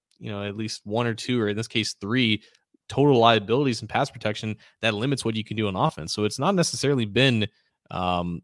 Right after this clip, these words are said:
a-, a-, about the lack of aggression of throwing the ball deep. It's been about the pass protection's just not been there, which is why they've had to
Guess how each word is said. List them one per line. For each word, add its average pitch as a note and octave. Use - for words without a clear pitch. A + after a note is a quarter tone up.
a-, -
a-, A#2+
about A#2
the G#2
lack A2
of G2+
aggression G#2
of F#2+
throwing G#2+
the G2
ball F#2+
deep. B2
It's G2+
been A2+
about G#2+
the E2+
pass D3
protection's B2+
just A#2
not G#2+
been C3
there, G#2+
which G#2
is G#2
why A2+
they've A2+
had A2
to G2+